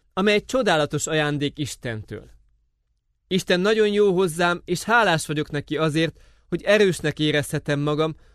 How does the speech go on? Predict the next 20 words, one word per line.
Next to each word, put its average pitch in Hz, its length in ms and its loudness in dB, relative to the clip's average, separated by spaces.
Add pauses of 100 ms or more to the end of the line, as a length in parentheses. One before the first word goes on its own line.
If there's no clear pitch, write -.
(140)
hogy 156 160 -4
van 220 180 2
energiám 156 580 2
a 143 80 -2
mindennapi 156 640 0
teendőimhez. 123 1040 -6 (920)
Ugyanakkor 208 480 2
azonban 190 380 2
józanul 185 640 2
tudatosítanom 165 840 -2
kell 156 180 -2
azt 170 280 -4
is, 160 220 -4 (480)
hogy 165 100 0
a 175 60 2
testem 202 400 0
már 190 220 2
nem 226 160 2
a 185 80 2
régi. 135 520 -2